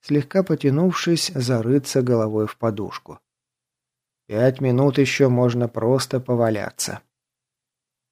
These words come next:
Чувствуя уже привычную килевую качку, он отметил, что шторм все так же бушует, хотя по метеосводке обещали ослабление ветра.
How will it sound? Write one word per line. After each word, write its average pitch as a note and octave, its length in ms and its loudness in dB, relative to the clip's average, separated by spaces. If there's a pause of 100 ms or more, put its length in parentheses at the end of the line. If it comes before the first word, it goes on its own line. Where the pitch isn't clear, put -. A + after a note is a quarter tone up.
(400)
Чувствуя B2+ 500 2
уже C3 240 6
привычную B2+ 680 2
килевую B2 480 6
качку, D3 560 0
он D3 200 2
отметил, D#3 520 0
что B2+ 300 -4
шторм F3+ 560 2
все C3+ 240 0
так E3 300 -4
же D#3+ 120 0
бушует, B2 640 4 (460)
хотя B2 400 2
по A#2 160 -4
метеосводке A#2 760 -2
обещали A2+ 540 0
ослабление A2 760 -2
ветра. G2+ 420 2